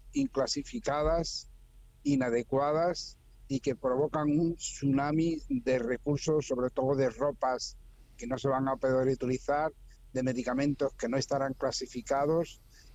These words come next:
y eso habitualmente genera, en mi experiencia y en casi todos los campos en los que he estado,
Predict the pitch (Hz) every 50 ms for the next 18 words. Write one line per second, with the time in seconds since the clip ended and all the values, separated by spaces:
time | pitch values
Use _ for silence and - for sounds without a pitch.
0 | - - 135 127 139 147 143 - - 156 147 151 143 139 - - 131 123 127 123
1 | 120 - 135 135 143 143 143 143 147 147 139 - 160 160 165 165 170 - - -
2 | - - - - - - - - 135 131 131 139 143 143 139 143 165 190 190 -
3 | - - - - - - - - - - - 120 120 120 127 127 127 123 117 -
4 | 120 120 117 135 143 147 151 - - 151 139 131 123 120 107 101 98 - - -
5 | 113 123 113 110 - - - - 117 110 - 120 117 - 143 139 135 139 135 127
6 | 120 - - - 127 123 123 - 123 117 - 117 113 117 117 - - - 135 123
7 | - - - 143 143 151 156 151